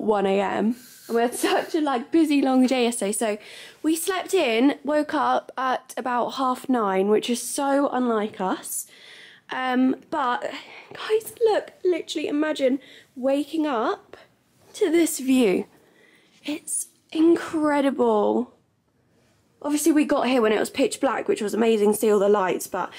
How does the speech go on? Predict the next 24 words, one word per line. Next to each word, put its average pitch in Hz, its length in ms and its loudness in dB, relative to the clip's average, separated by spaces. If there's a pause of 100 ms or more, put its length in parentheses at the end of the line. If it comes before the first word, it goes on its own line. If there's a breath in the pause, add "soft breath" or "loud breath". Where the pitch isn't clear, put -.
(280 loud breath)
it's - 420 -2 (120)
so 226 220 -4
nice 214 260 0
to 240 120 -6
see 240 220 0
it 202 60 0
now 190 500 0 (100)
in 226 100 4
the 214 80 4
daytime 196 600 0
as 180 140 -6
well. 185 360 -4 (260 soft breath)
It's - 100 -10
incredible. 214 640 0 (600 loud breath)
Anyway, 233 520 2
we 269 580 2 (100)
are, 226 600 0 (100)
well, 208 120 0
it's - 120 -2
actually 240 280 -4
nearly 202 240 -4
ten 190 200 -4
o'clock 196 400 -4
now, 180 400 2